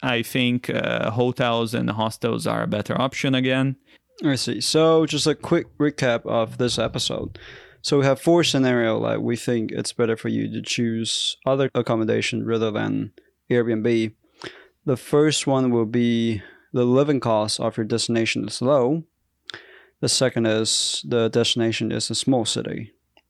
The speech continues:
Speaker 2: The third one is you want to socialize on a trip. And the last one would be,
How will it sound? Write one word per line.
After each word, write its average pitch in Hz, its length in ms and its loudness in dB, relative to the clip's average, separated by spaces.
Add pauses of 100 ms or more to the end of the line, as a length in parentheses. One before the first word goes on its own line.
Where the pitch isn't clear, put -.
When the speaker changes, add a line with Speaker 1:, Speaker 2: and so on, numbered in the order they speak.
(140)
Speaker 2:
The 147 220 -4
third 117 320 0
one 110 240 -2
is 113 540 -2 (680)
you 117 200 4
want 110 380 2
to 113 120 2
socialize 113 600 0
on 110 140 -4
a - 80 -8
trip. - 280 -6 (760)
And 110 140 -4
the 101 80 -4
last 110 380 -2
one 113 180 0
would 117 120 -4
be, 113 540 -2